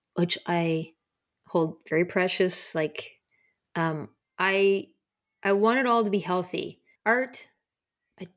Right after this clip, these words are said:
it just keeps me healthy and happy. And I don't create art when I'm not healthy and happy.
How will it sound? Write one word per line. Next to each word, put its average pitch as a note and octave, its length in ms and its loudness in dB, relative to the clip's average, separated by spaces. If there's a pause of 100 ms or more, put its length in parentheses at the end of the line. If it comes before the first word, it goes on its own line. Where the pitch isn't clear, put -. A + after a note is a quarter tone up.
(120)
it F3+ 160 -8
just F#3 280 -6
keeps - 380 -6
me F3 520 -2
healthy G3 460 2
and F#3 100 2
happy. E3 580 -2 (120)
And F#3 140 0
I F3 480 2
don't F3 340 2 (120)
create F#3+ 420 2
art G#3 320 2 (280)
when F#3+ 140 -4
I'm F#3 120 0
not F#3 260 -2 (220)
healthy F#3 640 2
and F#3 100 0
happy. F#3+ 580 2